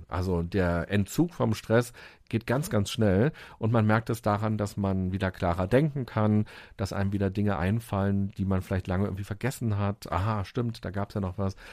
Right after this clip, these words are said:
Dass man mehr in sich ruht, ähm, dass die Haut besser wird, dass die Verdauung besser wird, dass der Schlaf besser wird. Die Stimmung wird einfach auch sehr viel besser.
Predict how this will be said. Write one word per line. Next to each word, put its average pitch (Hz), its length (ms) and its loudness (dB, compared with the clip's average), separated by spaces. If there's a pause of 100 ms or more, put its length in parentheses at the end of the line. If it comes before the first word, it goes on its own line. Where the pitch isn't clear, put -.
Dass 101 140 -2
man 104 180 4
mehr 104 300 4
in 143 240 4
sich 117 260 0
ruht, 120 680 4 (480)
ähm, 95 140 0
dass 98 120 0
die 110 160 0
Haut 98 400 2
besser 104 400 0
wird, 101 400 0
dass 98 100 -2
die 107 120 -6
Verdauung 107 500 2
besser 101 420 -4
wird, 98 360 0 (260)
dass - 160 -2
der 104 120 2
Schlaf 98 640 2
besser 101 420 -2
wird. 101 300 -2
Die 110 80 0
Stimmung 143 640 4
wird 85 160 -2
einfach 82 340 -6
auch 85 140 -6
sehr 92 180 -6
viel - 140 -8
besser. 95 380 -4